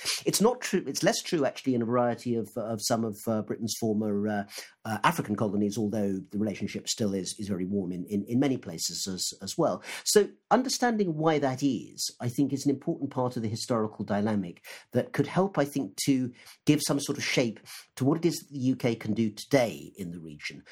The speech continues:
And to answer that part of your question, and to pick up on, you know, what Tom, Tom, Tom and Cindy have, have, have said, which again, I, I think it's entirely right, and I, I, I do agree with. In terms of what I'd want the U K to do,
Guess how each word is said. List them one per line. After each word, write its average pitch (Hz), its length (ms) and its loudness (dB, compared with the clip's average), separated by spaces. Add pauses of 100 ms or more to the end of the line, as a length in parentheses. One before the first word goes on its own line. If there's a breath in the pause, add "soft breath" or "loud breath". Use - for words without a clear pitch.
(240 loud breath)
And 139 80 4
to 208 100 4
answer 302 200 0
that 208 180 6
part 117 180 -2
of 90 100 -10
your 101 100 -2
question, 113 300 -2
and 110 60 -4
to 123 60 -10
pick 151 180 2
up 135 160 0
on, 123 240 2
you 139 80 -6
know, 131 80 0
what 107 180 -4
Tom, 113 200 0
Tom, 107 380 0
Tom 107 160 0
and 101 100 0
Cindy 107 300 0
have, 85 180 -12 (120)
have, 95 160 -14
have 98 140 -12
said, 85 260 -4
which - 120 -14 (220)
again, 107 160 0
I, 87 80 -2 (140)
I - 40 -12
think - 160 -6
it's - 80 -6
entirely 110 400 0
right, 78 360 -12
and 85 220 -10
I, - 300 -16
I, 85 180 -18 (100)
I 104 40 -8
do 110 180 2
agree 98 240 -4
with. 80 180 -10 (1080 loud breath)
In 175 140 6
terms 262 360 4
of 202 100 0
what 202 200 2
I'd 165 200 2
want 147 220 4
the 135 60 -6
U 123 180 0
K 110 200 0
to 101 120 -12
do, 90 380 2